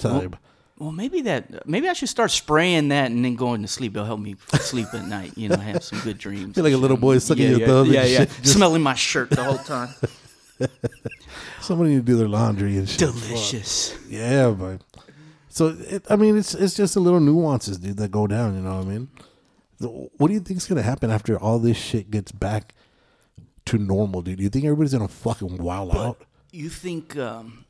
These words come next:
Speaker 1: what's gonna be normal now? I mean, it, I think we're changed forever.
Speaker 2: You think? I don't see it, dude.
Speaker 1: Yeah,
Speaker 2: I
Speaker 1: I
Speaker 2: don't see
Speaker 1: well,
Speaker 2: it.
Speaker 1: for, I think it's gonna change the, the adult establishments here in El Paso now.
Speaker 2: Really?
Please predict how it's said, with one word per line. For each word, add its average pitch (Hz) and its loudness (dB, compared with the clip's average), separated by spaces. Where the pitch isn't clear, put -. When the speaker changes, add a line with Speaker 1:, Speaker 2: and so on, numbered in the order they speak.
Speaker 1:
what's 135 -10
gonna 143 -6
be 117 -6
normal 110 -6
now? 110 -14
I 123 -8
mean, 110 -6
it, 117 -10
I 127 -6
think 135 -6
we're 110 -8
changed 101 -10
forever. 101 -14
Speaker 2:
You 143 2
think? - -6
I - -4
don't - -4
see 190 0
it, 135 2
dude. 135 -2
Speaker 1:
Yeah, 165 -6
Speaker 2:
I - -4
Speaker 1:
I 120 -2
Speaker 2:
don't 135 -4
see 151 0
Speaker 1:
well, 147 6
Speaker 2:
it. 117 -2
Speaker 1:
for, 147 -2
I 131 -2
think 175 -6
it's 143 -6
gonna 135 -4
change 117 -8
the, 98 -12
the 117 -8
adult 104 -10
establishments - -16
here 101 -12
in 92 -14
El 82 -18
Paso - -14
now. - -20
Speaker 2:
Really? 151 2